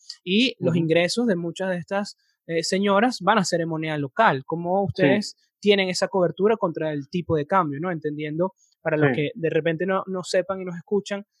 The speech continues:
Speaker 1: es ese riesgo asociado a, a cuán-, el valor que tiene una moneda con respecto a otra, que,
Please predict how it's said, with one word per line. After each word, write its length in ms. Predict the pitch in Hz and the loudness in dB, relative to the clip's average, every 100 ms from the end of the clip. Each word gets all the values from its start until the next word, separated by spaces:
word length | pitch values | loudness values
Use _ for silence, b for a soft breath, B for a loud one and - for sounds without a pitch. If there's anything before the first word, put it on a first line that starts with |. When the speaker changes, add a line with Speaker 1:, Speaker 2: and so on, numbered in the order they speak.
| _ - | _ -8
Speaker 1:
es 140 | 165 | -2
ese 200 | 170 196 | -2 0
riesgo 240 | 185 180 190 | -2 0 -2
asociado 540 | - 165 208 220 214 | -4 -2 4 6 6
a, 80 | 170 | 4
a 280 | 160 156 151 _ _ | 2 -2 -2 _ _
cuán-, 280 | 190 185 170 | 2 2 0
el 160 | 175 160 | -4 0
valor 360 | 151 180 226 | 2 6 6
que 100 | 196 | 4
tiene 160 | 160 165 | -2 -4
una 100 | 175 | -4
moneda 300 | 170 160 165 | -4 -4 -4
con 120 | 185 | -6
respecto 500 | 165 143 156 143 139 | -8 -8 -8 -8 -6
a 80 | 143 | -2
otra, 280 | 151 135 131 - _ | -2 -4 -12 -18 _
que, 300 | 180 196 233 | 0 0 0